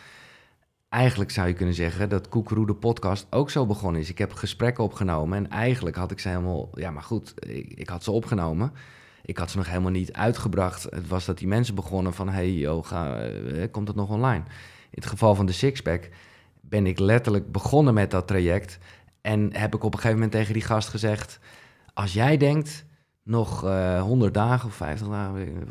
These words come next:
honderd dagen was het volgens mij, ja, zeg het dan." En vanaf dat moment be-, heb ik pas de camera erbij gepakt. Wel als een soort,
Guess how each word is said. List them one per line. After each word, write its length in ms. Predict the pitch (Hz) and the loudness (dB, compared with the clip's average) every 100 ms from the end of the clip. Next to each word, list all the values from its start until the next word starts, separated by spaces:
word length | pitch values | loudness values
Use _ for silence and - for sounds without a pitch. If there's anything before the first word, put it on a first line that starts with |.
| - 60 | -8 -8
honderd 200 | 104 110 | -6 -6
dagen 200 | 76 69 | -6 -8
was 100 | 92 | -8
het 80 | 101 | -10
volgens 220 | - 104 | -10 -6
mij, 200 | 87 90 104 - - - - _ _ | -4 -4 -6 -16 -20 -20 -20 _ _
ja, 200 | - 120 | -4 -2
zeg 240 | 95 151 131 | 2 4 4
het 120 | 98 | 2
dan." 340 | 95 143 170 - - - _ _ _ _ - | 4 2 -2 -8 -20 -20 _ _ _ _ -6
En 300 | 110 101 98 | 0 0 0
vanaf 260 | 107 95 | 0 0
dat 240 | 98 139 117 | 6 6 6
moment 440 | 101 90 90 87 | 4 2 0 -2
be-, 100 | 101 | -2
heb 280 | 101 101 120 | 2 2 0
ik 100 | 131 | 0
pas 200 | 117 113 | 0 0
de 100 | 123 | 2
camera 380 | 156 147 101 90 | 6 6 6 2
erbij 280 | 80 80 82 | 0 -2 -2
gepakt. 280 | - 80 | -4 -2
Wel 240 | 110 180 123 | 6 6 6
als 200 | 131 131 | 2 0
een 60 | |
soort, 440 | 127 135 131 131 | 0 0 0 -2